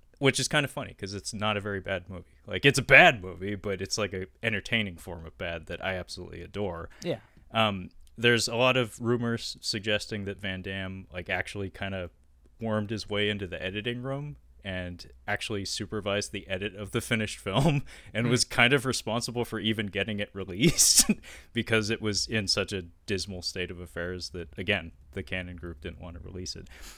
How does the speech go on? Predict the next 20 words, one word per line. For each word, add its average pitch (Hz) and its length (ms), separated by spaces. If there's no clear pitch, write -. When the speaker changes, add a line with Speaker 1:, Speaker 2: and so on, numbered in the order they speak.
Speaker 1:
Anyway, 139 420
it 123 100
was, 123 160
like, 127 180
the 123 80
big 110 220
movie 104 240
that 98 160
put 98 140
him 95 120
on 95 120
the 98 60
map 85 480
and 85 160
started 87 380
getting 87 300
him 90 200
more 90 220
and 87 120
more, 90 340